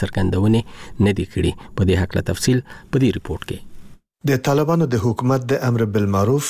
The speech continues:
Speaker 2: او نهي عن المنکر وزارت ویاند سیف الاسلام خیبر وایي چې دوی ښځې په خپلو کې له خبرو نه دي منع کړي. د ښاغلي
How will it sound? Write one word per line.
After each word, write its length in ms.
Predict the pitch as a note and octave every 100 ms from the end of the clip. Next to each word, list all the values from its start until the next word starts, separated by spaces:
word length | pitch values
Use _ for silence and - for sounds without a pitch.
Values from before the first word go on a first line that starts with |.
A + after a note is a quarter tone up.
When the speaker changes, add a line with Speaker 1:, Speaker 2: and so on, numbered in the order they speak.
| - A#2+
Speaker 2:
او 20 | A2+ A2
نهي 260 | G#2+ A2+ A#2+ G#2
عن 120 | G2+
المنکر 580 | G2 F#2+ G2 G#2 - A#2+
وزارت 440 | A2 G#2 G#2 G#2 G#2
ویاند 420 | G#2+ B2+ C3 B2+ - - - -
سیف 220 | B2 A#2+ C3
الاسلام 580 | B2 A2+ - B2 B2 A#2+
خیبر 360 | A#2+ A2 A#2+ A#2+
وایي 180 | A#2+ B2
چې 540 | A2+ A#2+ B2 A#2+ A2+ A2
دوی 160 | B2+ B2+ -
ښځې 360 | - B2 G#2+ F#2+
په 100 | -
خپلو 260 | - A#2+ B2 -
کې 160 | G#2+
له 80 | F#2+
خبرو 340 | G2 F#2+ G#2+ B2 - A#2
نه 120 | B2+
دي 60 | G#2+ G2
منع 160 | G#2
کړي. 280 | G2+ A#2 A2 G#2+ - - - -
د 160 | B2+
ښاغلي 340 | - A#2 A#2